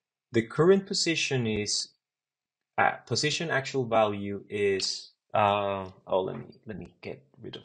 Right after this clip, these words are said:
this. Position actual value here on the right, it says point zero zero nine,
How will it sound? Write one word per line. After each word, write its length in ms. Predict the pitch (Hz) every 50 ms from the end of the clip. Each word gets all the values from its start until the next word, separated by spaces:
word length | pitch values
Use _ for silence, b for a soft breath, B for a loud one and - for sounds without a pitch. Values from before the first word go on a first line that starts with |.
| - _
this. 340 | - - - - - - - _ _ _ _ _ _ _ _ _ _ _ _ _ _ _ _ _ _ _ _ _ _ - -
Position 600 | - 117 - - - 165 190 185 - 208 202 190 190
actual 380 | - 160 160 160 - 165 156 139
value 320 | 123 120 117 117 113 110
here 200 | 104 - 110 110
on 60 | 104
the 80 | 104 101
right, 380 | 98 101 98 98 95 95 - -
it 180 | - 104 104 -
says 200 | - 101 95 -
point 360 | - - - 131 135 135 131
zero 260 | 120 123 127 123 123
zero 320 | 117 107 110 110 104 101 95
nine, 400 | 95 101 110 107 98 85 78